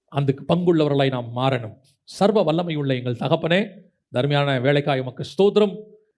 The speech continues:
நீர் வரும்பொழுது நாங்கள் ஜீவ விருட்சத்தை பெறுகிறவர்களாக, உமோடு கூட சிங்காசனத்துல உட்காருகிறவர்களாக, ஆளுகை செய்கிறவர்களாக காணப்பட கிருபை பாராட்டும். இந்த வார்த்தை நூற்றுக்கு நூறு பலன் கொடுக்கட்டும் ஆண்டவரே.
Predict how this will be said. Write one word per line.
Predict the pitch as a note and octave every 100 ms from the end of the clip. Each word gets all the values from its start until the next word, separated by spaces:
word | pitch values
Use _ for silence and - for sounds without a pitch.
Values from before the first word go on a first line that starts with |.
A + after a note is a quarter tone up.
| _
நீர் | C3+
வரும்பொழுது | C#3+ G3+ G#3 G#3 G#3 G3+ - _ _
நாங்கள் | - C3+ C3
ஜீவ | - G#3+ F#3+
விருட்சத்தை | D#3+ G3+ G#3 G3
பெறுகிறவர்களாக, | E3+ G3+ F#3+ C#3+ C3 A#2+ B2+ A2+ _ _ _ -
உமோடு | D#3+ A3+ A3
கூட | G3
சிங்காசனத்துல | G3 A3+ A3+ G#3+ G3 F3 E3+
உட்காருகிறவர்களாக, | B3+ G#3+ F3+ C#3+ C3 A2+ - _ _ -
ஆளுகை | D3 A#3+ D4+ C#4 A3
செய்கிறவர்களாக | G#3 F#3 D#3+ C#3 B2+ -
காணப்பட | F3 G#3 G#3 D#3+
கிருபை | E3+ D#3+ D3
பாராட்டும். | C3 A#2 - C3+
இந்த | B2 B2
வார்த்தை | D3+ F#3 A3+ A3+ - - _ _ _
நூற்றுக்கு | - G3+ - - E3+
நூறு | F3 E3+
பலன் | E3+ F#3+ G#3+
கொடுக்கட்டும் | F#3 - -
ஆண்டவரே. | A2+ A2 G#2+ -